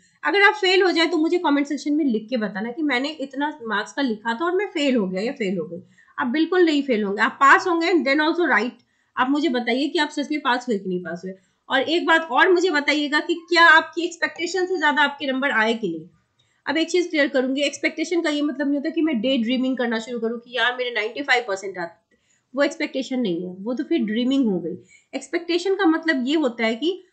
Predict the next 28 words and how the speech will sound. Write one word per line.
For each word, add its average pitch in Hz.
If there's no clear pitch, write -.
आपने 285
जितना 302
लिखा 233
है 202
और -
आपको 240
सही 302
मार्किंग 294
स्कीम 294
का 311
अंदाजा 220
है, 202
उसके 330
हिसाब 320
से 440
आपने 403
बिठाया 294
है 330
कि 330
आपके 254
इतने 277
आने 208
चाहिए, 190
तब 359
उससे 415
ऊपर 339
आपका 240
आएगा। 156